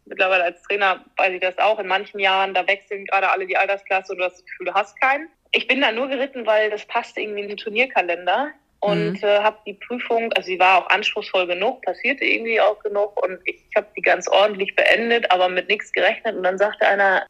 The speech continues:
Speaker 1: „Ja, Julia, hier, du sollst mal bitte da oben hinkommen, hier Fritz Luther will mit dir sprechen.“ Ich denk, „Du liebe Zeit, was hast du jetzt
Speaker 2: <laughs> Was hast du
Speaker 1: gemacht?“
Speaker 2: jetzt gemacht?
Speaker 1: Ich dahin, ich sag, „Ja, hallo“, ich war auch sehr, sehr schüchtern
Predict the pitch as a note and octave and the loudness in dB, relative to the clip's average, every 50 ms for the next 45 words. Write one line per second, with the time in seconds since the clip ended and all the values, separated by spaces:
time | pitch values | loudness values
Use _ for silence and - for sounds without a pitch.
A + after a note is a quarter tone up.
0 | - - - A3 A3 B3 C4 B3 A#3+ G#3+ A#3+ C4 C4+ C4 B3+ B3 A#3 A3 A#3+ A3+ | -6 0 2 4 4 6 6 4 4 2 0 0 2 2 2 2 2 0 -4 -4
1 | G3+ A3 G3+ G3+ G#3+ G#3+ A3+ A3+ - - A#3 A3 G#3 G#3+ G#3+ - A3+ G3 G3+ G3+ | -4 -4 -4 0 2 2 2 0 -2 -4 -4 -4 -4 -4 -6 -4 0 2 2 2
2 | - - A3+ A3 A3 G#3+ G#3+ A3 A3+ A#3+ A#3 - A3+ G#3 G3+ G3+ G3+ G3+ G3+ G3 | 2 2 -2 -2 -4 -4 -4 -4 -4 -6 -2 2 2 2 2 0 -4 -10 -12 -14
3 | G3 G3 F#3+ F#3 F#3 - - G3+ - - - F#3+ F#3+ - F3 E3+ E3 D#3+ - - | -8 -4 -4 -4 -2 -2 -6 -8 -6 -4 -6 -4 -2 0 -2 -2 -2 -6 -12 -14
4 | - - B2 - - - C3+ - - - - - - - - - - - D#3+ - | -10 -6 -6 -6 -4 -2 -4 -4 -4 -6 -10 -16 -14 -12 -12 -12 -10 -10 -8 -8
5 | - C3 B2+ - - - - - - - F3 - - G#3 G3 - A3 G#3+ G3+ - | -8 -8 -8 -8 -6 -2 0 0 2 2 0 2 2 2 2 4 4 4 6 6
6 | D#4 D4 B3+ G#4+ G#4 G#4+ G#4+ C#4+ - G4+ C4 - G#3 C4 C4 C4 - - - A3 | 6 8 8 8 6 6 6 6 6 6 6 6 6 6 4 4 2 2 2 2
7 | G3 E3+ E3+ G3+ A3 - - C4+ C4+ - - C4 A#3+ G#3+ G#3 - - - - - | 2 2 0 -2 -2 0 -2 -2 -2 -2 -4 -4 -2 -4 -4 -6 -12 -16 -16 -14
8 | - - - - - - - - - - A#3+ A3 - A#3+ G#3 G#3+ A#3 B3 B3+ C4+ | -12 -12 -12 -14 -16 -20 -8 -2 0 2 2 2 4 4 4 4 4 4 2 2
9 | A#3+ A3 G#3+ - G#3+ G3+ G3+ G#3 G#3+ A3 A3 G#3+ G#3 G3+ G3+ A3 A3+ A3 A3 - | 0 -2 0 0 0 2 2 4 4 4 4 4 4 2 2 0 0 0 2 2
10 | G3 G3 G3 G3 - G3+ G#3 G3 G3 F#3+ F#3 - - A3+ G#3 - A3 G#3 G3+ | 2 2 2 0 -2 -2 -2 -2 -4 -4 -4 -6 -6 -6 -6 -4 -4 -6 -6